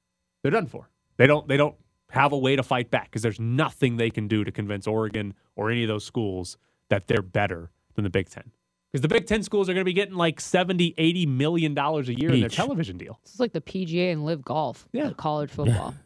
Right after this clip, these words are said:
Speaker 1: It is. So I just, I think you're basically sitting in a position where you, if you're the Pac-twelve,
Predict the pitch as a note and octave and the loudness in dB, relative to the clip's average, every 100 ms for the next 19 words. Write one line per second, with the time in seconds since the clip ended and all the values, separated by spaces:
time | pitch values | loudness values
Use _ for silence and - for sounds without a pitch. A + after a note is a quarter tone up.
0 | _ - D3 E4 F#4 - - _ _ - | _ 0 2 4 0 -2 -8 _ _ 4
1 | D#3+ C#3+ - E3 E3+ E3+ - D3 D3+ E3 | 4 6 4 4 4 -2 0 -2 0 -2
2 | D3+ B2+ D3 - C#3 D3 D3+ D3+ D3 B2+ | 0 0 -2 -2 0 2 2 0 -4 -4
3 | A#2 G#2+ A2 A2 G#2 G2+ A#2+ B2+ B2 A#2+ | -4 -4 -4 -2 -2 -2 0 0 0 -4
4 | - _ _ - C3 C#3 D3 C#3+ - B2 | -8 _ _ -4 0 0 0 -2 0 0
5 | G#2+ G2 F#2+ - | 2 -2 -10 -20